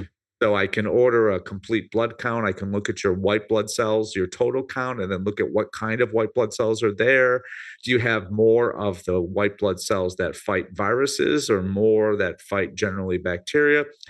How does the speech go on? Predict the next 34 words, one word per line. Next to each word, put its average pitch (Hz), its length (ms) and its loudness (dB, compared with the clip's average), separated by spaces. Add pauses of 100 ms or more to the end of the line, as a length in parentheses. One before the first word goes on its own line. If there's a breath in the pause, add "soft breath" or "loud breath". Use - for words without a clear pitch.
(120 loud breath)
And 170 80 -2
that 202 120 4
will 160 100 6
give 123 180 2
us 117 140 2
a 104 60 -2
clue. 175 420 4
It 101 60 4
will 92 100 2 (140)
push 120 140 -2
us 107 140 -2
in 90 140 -6
a 82 40 -6 (120)
direction, 107 460 0 (320 loud breath)
but 117 80 4
it 101 100 2
doesn't 113 320 0
re-, 107 180 -4
definitively 107 680 0
tell 101 280 -2
us 90 160 -4
what 95 200 -2
you 90 140 -4
have. 82 280 -6 (460 loud breath)
And 107 120 -2
so 117 400 4
a, 101 140 -4 (140)
a 107 100 -6
blood 127 420 0
test 95 460 -4
that 98 320 -2
could, 113 440 2 (340 loud breath)
um, 90 460 -6 (320)
um, 85 340 -12